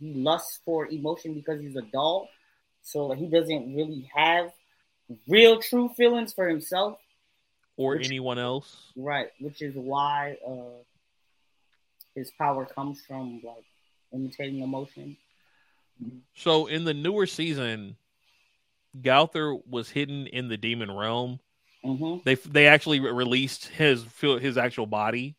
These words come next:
Speaker 2: Um, and so that's where you get, you, like you were saying, he gave that explanation of him being a doll,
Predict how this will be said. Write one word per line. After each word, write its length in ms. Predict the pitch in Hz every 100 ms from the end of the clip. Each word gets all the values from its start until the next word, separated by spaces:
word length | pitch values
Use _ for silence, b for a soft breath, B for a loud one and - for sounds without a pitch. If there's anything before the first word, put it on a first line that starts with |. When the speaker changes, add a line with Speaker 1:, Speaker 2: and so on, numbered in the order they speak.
| _ _ _ _ _ _ _ -
Speaker 2:
Um, 520 | 131 131 120 104 85
and 120 | 117
so 180 | 113 127
that's 220 | 117 127
where 120 | 135 123
you 120 | 117
get, 120 | 107
you, 180 | 127 123 -
like 220 | 127 127
you 40 | 131
were 60 |
saying, 260 | 120 131 110
he 120 | 127
gave 240 | 123 120 113
that 220 | 117 -
explanation 600 | 117 - 117 117 - 113
of 120 | 107
him 140 | 117
being 160 | 110 104
a 60 | 104
doll, 720 | 123 123 123 123 120 117